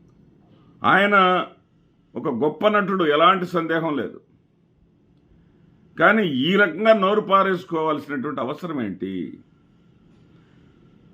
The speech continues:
ఏదైనా సరే వేదిక మీద ఎంతో జాగ్రత్తగా అతి సామాన్యులు కూడా మాట్లాడతారే, సెలబ్రిటీ అని చెప్పుకునేటటువంటి మీరు అలాంటి భాషను వాడవచ్చా?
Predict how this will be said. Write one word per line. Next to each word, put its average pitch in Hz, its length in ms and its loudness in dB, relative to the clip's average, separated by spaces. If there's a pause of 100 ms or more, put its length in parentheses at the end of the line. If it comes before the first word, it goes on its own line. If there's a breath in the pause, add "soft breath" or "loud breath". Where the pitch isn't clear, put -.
(360)
ఏదైనా 214 300 4
సరే 208 240 2
వేదిక 190 460 0
మీద 208 220 -2
ఎంతో 175 460 -2
జాగ్రత్తగా 190 960 -2 (440)
అతి 156 200 -8
సామాన్యులు 190 580 -2
కూడా 180 160 -2
మాట్లాడతారే, 147 1040 -6 (1040 soft breath)
సెలబ్రిటీ 208 580 4
అని 208 140 2
చెప్పుకునేటటువంటి 175 840 -6
మీరు 147 640 -2 (1300)
అలాంటి 220 340 4
భాషను 190 560 0
వాడవచ్చా? 147 720 -4